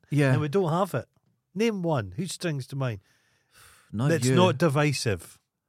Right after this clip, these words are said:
Speaker 1: Oh.
Speaker 2: That everybody has a bit of respect.
Speaker 1: That's
Speaker 2: Everybody
Speaker 1: not
Speaker 2: res-
Speaker 1: divi-, um,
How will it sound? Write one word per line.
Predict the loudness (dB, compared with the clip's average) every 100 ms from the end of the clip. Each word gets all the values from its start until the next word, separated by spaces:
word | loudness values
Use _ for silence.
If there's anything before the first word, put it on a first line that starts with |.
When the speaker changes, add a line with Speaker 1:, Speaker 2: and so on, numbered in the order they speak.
| _ -4
Speaker 1:
Oh. | 0 2
Speaker 2:
That | 2
everybody | 2 0 -2 -4 -2 0
has | 2 0
a | 0 -2
bit | -4
of | -4
respect. | -6 -6 -4 -4 -4 -8
Speaker 1:
That's | -4 -2
Speaker 2:
Everybody | 0 2
Speaker 1:
not | 0
Speaker 2:
res- | 0
Speaker 1:
divi-, | -4 -4 -4 -4 -6 -8 -8 -2
um, | 2 4 4 4 2